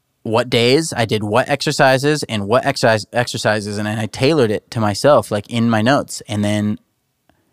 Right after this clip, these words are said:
and then I downloaded an app where I track everything I eat. I know all the calories, I know all my macronutrients, and I followed that, and it helped. And I wasn't, like, a perfect robot about it, so I didn't achieve a very specific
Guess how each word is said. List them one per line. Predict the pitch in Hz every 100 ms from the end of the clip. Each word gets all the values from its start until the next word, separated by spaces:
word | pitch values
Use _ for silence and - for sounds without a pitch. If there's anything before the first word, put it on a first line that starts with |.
| _ _ _ _ _ _ _ _ _ -
and | 110
then | 110
I | 110
downloaded | 120 117 107 110
an | 117 120
app | 113 123 117
where |
I | 107
track | - 110 110 -
everything | 107 104 131 139
I | 170
eat. | 190 - 101
I |
know | 101
all | - 101 120
the |
calories, | 135 135 143 156 156
I | 107
know | 107
all | 110 110
my | 131
macronutrients, | 123 139 147 139 139 - 165 190 - - _ _ _ _ _ _ _ - - -
and | 107 107 104 104 95
I |
followed | 120 147 196 90
that, | 64 -
and | 113 110
it | -
helped. | 196 - - - _ _ _ _ _ _ -
And | 110 110
I | 110 104
wasn't, | 110 110 120 131 120
like, | 120 110 104
a | -
perfect | - 127 120 113 -
robot | 127 170 135
about | 104 95 95
it, | 135 -
so | 110
I |
didn't | 107 110
achieve | 104 - 110 107
a | 101
very | 107 110
specific | - - - 113 101 104 -